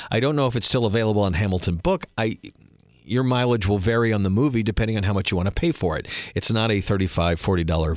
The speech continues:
movie for me, um, but it might be for you if this is your cup of tea. If you like B movies, um, that were made with a almost, well, an, an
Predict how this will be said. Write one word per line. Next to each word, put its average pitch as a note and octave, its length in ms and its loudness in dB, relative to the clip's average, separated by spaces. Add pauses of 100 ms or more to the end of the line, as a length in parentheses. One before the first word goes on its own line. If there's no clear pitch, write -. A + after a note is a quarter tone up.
(160)
movie F#2 420 0
for - 220 -2
me, D3 440 2 (380)
um, F#2+ 320 0
but A#2+ 120 0
it C3+ 60 0
might F2+ 180 0
be F#2 100 0
for G2 140 -2
you F2+ 300 0
if D#2+ 100 -4
this E2 180 -2
is - 140 -2
your D#2+ 200 -2
cup - 280 -4
of - 160 -8
tea. F2+ 380 -2 (320)
If G2 100 0
you A2+ 80 4
like B2 240 0
B C3+ 160 2
movies, C3+ 500 0 (360)
um, G2 480 0 (100)
that A2+ 220 0
were A2 120 2
made A2 360 2
with G#2+ 240 0
a G#2 260 0
almost, D3+ 560 0 (220)
well, B2+ 260 0 (580)
an, A2+ 220 -2
an A2+ 180 0